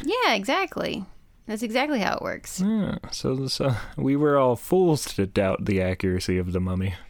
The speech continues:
Speaker 1: Giant windows were popular among the people that could afford that tax on light and air we talked about in the air conditioning episode.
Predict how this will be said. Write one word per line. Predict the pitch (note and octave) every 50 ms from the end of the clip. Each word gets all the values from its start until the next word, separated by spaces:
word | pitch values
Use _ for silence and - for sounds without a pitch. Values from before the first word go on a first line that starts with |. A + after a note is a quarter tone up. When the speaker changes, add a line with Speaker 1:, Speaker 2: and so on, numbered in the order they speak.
| - - - - - -
Speaker 1:
Giant | - D4 D4 D#4+ D#4 A3 F#3+
windows | F#3 A#3+ D4 F4+ F4+ D#4 A#3 G3 F#3+ G3+ B3+ B3
were | A#3+ G3+ F3+
popular | - G#3 G3 F3+ - - G#3 G#3+ G3+ A3+
among | A#3+ G#3+ F#3+ F#3+
the | F#3 F#3
people | - A3 F#3+ G3+ F#3+ F3+
that | F3+ D#3 - -
could | G#3+ F#3+
afford | - - - G3 F#3 F3 F3
that | - E3 D3 - -
tax | - - G#3+ G3+ F3 - - -
on | F#3 E3+ E3 D#3 E3+
light | F#3+ F3 F#3 G3+ E3
and | D#3 F3 E3
air | D#3 F3+ G3 G3+ G3+ G#3
we | G#3 G#3
talked | - - A3 G3+ - -
about | G3+ G3+ G3 G3 G3+
in | F#3+ E3+ E3 E3 D#3+
the | - F3+ -
air | E3 G3
conditioning | - A#3 A3+ G#3+ A3+ G#3+ - A#3 A3+ A#3 A#3
episode. | A#3 - C4 A#3 - B3 A#3+ A#3+ C4 -